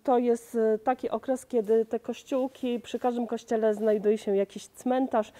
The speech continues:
między innymi przy kościele Świętego, e, Ducha na Burku czy kościele Świętej Anny na Targowej. To są kościoły, które nie, obecnie już nie istnieją.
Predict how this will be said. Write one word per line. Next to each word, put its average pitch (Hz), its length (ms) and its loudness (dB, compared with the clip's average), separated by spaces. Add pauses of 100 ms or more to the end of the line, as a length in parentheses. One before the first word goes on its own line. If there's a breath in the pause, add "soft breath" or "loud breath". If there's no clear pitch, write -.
(220 loud breath)
między 220 280 4
innymi 202 540 4
przy 190 420 -4
kościele 190 640 0
Świętego, 185 540 -2 (460 loud breath)
e, 175 240 4
Ducha 214 300 2
na 180 120 2
Burku 254 400 0
czy 190 120 -6
kościele 190 320 -4
Świętej 190 380 -4
Anny 214 280 2
na 185 180 0
Targowej. 180 560 -2
To 220 140 -4
są 202 160 -4
kościoły, 185 300 -6
które 190 300 -2
nie, 190 320 0 (280)
obecnie 208 380 0
już 190 200 0
nie 196 120 2
istnieją. 175 640 -2